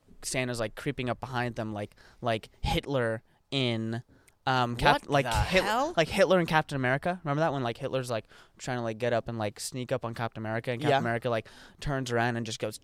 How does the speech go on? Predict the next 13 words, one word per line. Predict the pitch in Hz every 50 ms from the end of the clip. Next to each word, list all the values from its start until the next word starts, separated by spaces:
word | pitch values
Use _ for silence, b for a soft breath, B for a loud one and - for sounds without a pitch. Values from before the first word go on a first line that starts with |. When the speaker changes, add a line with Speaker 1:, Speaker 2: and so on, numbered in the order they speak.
| - -
Speaker 1:
"Ksh." | - - - - - - - - - - - -
Speaker 2:
Yeah, | 156 160 151 147 143
yeah, | 139 135 131 127
yeah. | 123 120 117 117 - - - - - - - - -
Speaker 1:
Like | - 147 156 151 143 123
that, | 131 151 147 139 135 - 143 135 127
but | 143 135 127 -
with | 135 139 127 -
Santa | - 131 127 127
Claus | - 135 123 120 117
and | 113
a | 107
pastor. | 101 110 98 104 - - - -